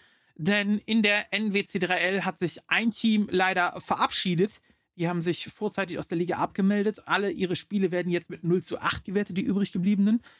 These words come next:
Nämlich, äh, dies, das deutsche Team, das D E Squad der Spartans, verlässt die N W C drei L aufgrund von erstens so, ja,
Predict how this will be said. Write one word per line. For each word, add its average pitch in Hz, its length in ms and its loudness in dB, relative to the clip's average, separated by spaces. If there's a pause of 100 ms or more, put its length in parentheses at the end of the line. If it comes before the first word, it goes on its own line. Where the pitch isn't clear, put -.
(300)
Nämlich, 180 560 0
äh, 175 320 0
dies, 202 440 0 (100)
das - 160 -8
deutsche 269 400 2
Team, 294 260 2
das 175 220 -4
D 220 300 0
E - 20 4
Squad - 300 -6
der 214 60 -2
Spartans, - 600 -2 (800)
verlässt 180 360 -2
die 175 260 2 (360)
N 185 160 0
W 175 100 0
C - 120 -4
drei 170 200 0
L 160 220 0
aufgrund 180 480 -2
von 165 520 -4
erstens 180 500 -2
so, 175 520 0
ja, 185 200 0